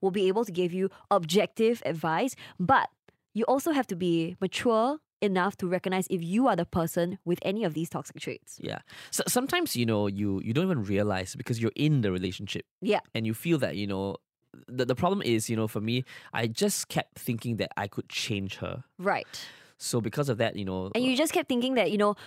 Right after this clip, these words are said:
Speaker 1: maybe it just came from a place of, like, you know, she's, sh-, I don't know, like, she can't be that bad.
Speaker 2: Yeah. So,
Speaker 1: Yeah.
Speaker 2: so when I spoke to my friends at the time, you know, it was very clear to them, and he, and, and they were all telling me, "Hey, this is not right, this is toxic, really,
Speaker 1: Yeah.
Speaker 2: you know, you, you should leave soon." Uh, I, I didn't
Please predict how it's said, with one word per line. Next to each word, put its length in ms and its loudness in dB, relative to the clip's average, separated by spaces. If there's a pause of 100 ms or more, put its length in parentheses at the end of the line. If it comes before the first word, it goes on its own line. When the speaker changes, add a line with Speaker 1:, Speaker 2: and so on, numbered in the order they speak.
(120)
Speaker 1:
maybe 340 4
it 60 2
just 180 2
came 180 2
from 160 2
a 60 0
place 340 -2
of, 280 -4
like, 280 -4
you 60 -2
know, 200 0
she's, 500 -2 (120)
sh-, 160 -18 (360)
I 60 0
don't 100 4
know, 120 4
like, 320 0
she 120 -2
can't 220 6
be 60 4
that 180 4
bad. 260 -2
Speaker 2:
Yeah. 300 -6
So, 240 4
Speaker 1:
Yeah. 340 -6
Speaker 2:
so 220 2
when 140 4
I 80 2
spoke 240 -2
to 40 -8
my 120 0
friends 240 -2
at 80 -4
the 80 -6
time, 120 -2
you 60 -4
know, 160 -2
it 80 -4
was 160 0
very 160 0
clear 280 -2
to 100 -6
them, 240 -4
and 80 -10
he, 340 -8
and, 180 -6
and 140 -6
they 60 0
were 80 0
all 160 0
telling 240 -2
me, 100 -2
"Hey, 240 -2
this 160 -6
is 140 -8
not 180 -4
right, 180 2
this 120 0
is 40 -10
toxic, 440 -4
really, 160 -2
Speaker 1:
Yeah. 140 0 (100)
Speaker 2:
you 80 -4
know, 100 -2
you, 160 0
you 140 0
should 180 -2
leave 340 0
soon." 400 -4 (600)
Uh, 400 -6
I, 240 0
I 100 0
didn't 380 -2